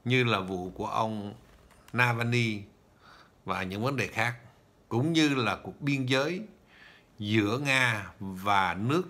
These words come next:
Ukraine. Khi họ thấy nước Nga đang điều động một số vũ khí, xe tăng rồi gì đó sát biên giới Ukraine, nên ba quốc gia này không đứng chung trong cái lá thư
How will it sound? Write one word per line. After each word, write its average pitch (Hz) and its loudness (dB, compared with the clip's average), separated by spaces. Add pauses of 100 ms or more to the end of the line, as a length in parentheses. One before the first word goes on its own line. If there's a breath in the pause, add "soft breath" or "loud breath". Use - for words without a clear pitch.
(340)
Ukraine. 110 0 (220)
Khi 147 2
họ 101 0
thấy 135 0
nước 170 -4
Nga 117 0
đang 110 -2
điều 113 2
động 92 -4
một 101 -6
số 175 -2 (960 soft breath)
vũ 113 -2
khí, 185 0 (680 loud breath)
xe 127 0
tăng 131 0
rồi 107 2
gì 98 0
đó 107 -2
sát - -2
biên 127 0
giới 123 -2 (400)
Ukraine, 98 0 (640 loud breath)
nên 139 -2
ba 143 6
quốc 165 -10
gia 127 2
này 92 -4
không 143 -2
đứng 165 -2 (100)
chung 135 2 (220)
trong 117 0
cái 127 -2
lá 135 0
thư 131 -2